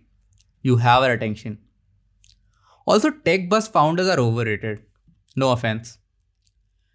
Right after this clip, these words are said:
We aren't attracted to you if you don't get what we do. Dave Gerhardt,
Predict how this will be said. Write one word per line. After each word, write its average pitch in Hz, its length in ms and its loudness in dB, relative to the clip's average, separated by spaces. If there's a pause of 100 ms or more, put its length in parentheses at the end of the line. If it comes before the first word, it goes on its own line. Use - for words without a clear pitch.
(140)
We 147 160 -2
aren't 220 320 2
attracted 175 600 -2
to 147 80 2
you 110 240 0 (920)
if 147 160 -2
you 208 80 2
don't 180 320 0
get 147 240 -2
what 131 260 -2
we 127 120 -2
do. 101 260 -4 (1400)
Dave 185 280 4
Gerhardt, 147 560 0